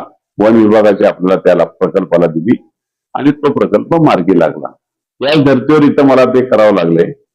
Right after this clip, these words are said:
आणि ती माहिती असल्यामुळं त्याला तीन चार वर्ष जवळजवळ त्याच प्रयत्नांमध्ये गेले माझे. पण मला अवघड काहीच वाटलं नाही. पण त्याच्यात काय झालं होतं, खूप ठिकाणी अशा प्रकारचं असतंय की बाबा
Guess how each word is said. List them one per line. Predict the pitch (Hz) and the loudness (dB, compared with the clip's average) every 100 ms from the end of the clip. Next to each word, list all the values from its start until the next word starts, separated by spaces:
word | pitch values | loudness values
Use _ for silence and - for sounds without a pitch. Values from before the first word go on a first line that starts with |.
| _ | _
आणि | 107 117 | -4 -4
ती | - 127 131 | -2 0 2
माहिती | 117 92 123 135 | 2 2 2 2
असल्यामुळं | 120 - 104 85 85 92 - _ _ - | 0 0 0 2 0 -2 -8 _ _ -4
त्याला | 117 | -2
तीन | 120 113 110 | 0 2 0
चार | 104 135 | 2 2
वर्ष | 135 110 107 - | 2 2 0 0
जवळजवळ | 117 117 117 127 | 0 2 0 -2
त्याच | 127 - 131 - | -6 -4 -2 -2
प्रयत्नांमध्ये | 113 110 107 107 104 101 95 87 | -2 0 0 0 -2 0 0 0
गेले | 85 82 | 0 0
माझे. | 78 73 71 _ _ _ _ | 0 -4 -8 _ _ _ _
पण | 131 | -6
मला | 127 135 135 | -2 2 2
अवघड | 120 117 160 | 2 2 0
काहीच | 156 151 143 | 2 2 2
वाटलं | 127 98 104 98 | 0 0 0 0
नाही. | 85 87 _ - | -2 -6 _ -8
पण | 117 | -4
त्याच्यात | 117 113 156 | -2 0 0
काय | 156 156 | 2 2
झालं | 147 139 | 2 2
होतं, | 143 131 135 - _ _ _ _ _ _ _ | 2 2 -2 -4 _ _ _ _ _ _ _
खूप | 170 156 160 | -4 -2 0
ठिकाणी | 147 156 | 2 4
अशा | 156 123 151 | 2 2 0
प्रकारचं | 147 135 139 127 143 139 | 0 0 0 0 0 0
असतंय | - 101 | 0 -2
की | 107 117 | -2 -2
बाबा | 120 131 | 2 2